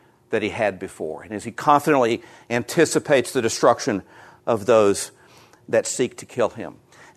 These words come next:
These verses at first can be kinda tough because you're going, "Man, this is, you know, he's asking for people to die and all this stuff." You gotta understand,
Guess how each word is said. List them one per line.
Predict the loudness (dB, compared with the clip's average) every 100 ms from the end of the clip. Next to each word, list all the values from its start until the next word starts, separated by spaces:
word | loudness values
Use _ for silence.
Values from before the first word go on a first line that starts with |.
| -6
These | 2 2 4
verses | 2 2 0
at | 0
first | 2 2 2
can | 2
be | 2
kinda | 2 2 2
tough | 4 4 4 2
because | 0 0 -2 -4 -20 -20 -4
you're | -2
going, | 0 -2 -2
"Man, | -4 -2
this | -2 -4
is, | -10 -12
you | -8 -6
know, | -4 -6
he's | -8 -12 -14 -8
asking | -8 -6 -10
for | -10
people | -4 -2 0 -2
to | 0
die | 2 4 4 4
and | 2
all | 2 2
this | 0
stuff." | 2 2 2
You | 0
gotta | 0 0
understand, | 0 0 0